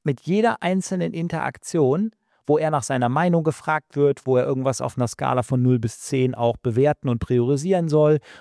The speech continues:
wo er vielleicht seine Must-Haves und Nice-to-Haves und möchte ich auf keinen Fall Sachen definieren kann, wo er vielleicht auch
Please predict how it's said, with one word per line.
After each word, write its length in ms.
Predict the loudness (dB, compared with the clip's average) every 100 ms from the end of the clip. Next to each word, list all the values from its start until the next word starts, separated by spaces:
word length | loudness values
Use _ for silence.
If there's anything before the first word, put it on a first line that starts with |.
| 0
wo 120 | 2
er 100 | 2
vielleicht 320 | 0 -4 -4
seine 440 | -4 0 2 0 -4 _
Must-Haves 720 | -6 -4 -2 -2 0 0 -2 -6
und 300 | -2 -2 -2
Nice-to-Haves 800 | -6 -6 -2 0 0 0 -4
und 400 | -4 0 0 -2
möchte 260 | 0 0 0
ich 100 | -2
auf 140 | -2
keinen 240 | -2 0 0
Fall 260 | 0 0
Sachen 300 | 2 0 0
definieren 540 | -2 -2 -2 0 0 -2
kann, 340 | -2 -2 -2 -6 -14 -20 -2
wo 140 | 2
er 80 | 2
vielleicht 320 | 2 0 0
auch 220 | -2 -4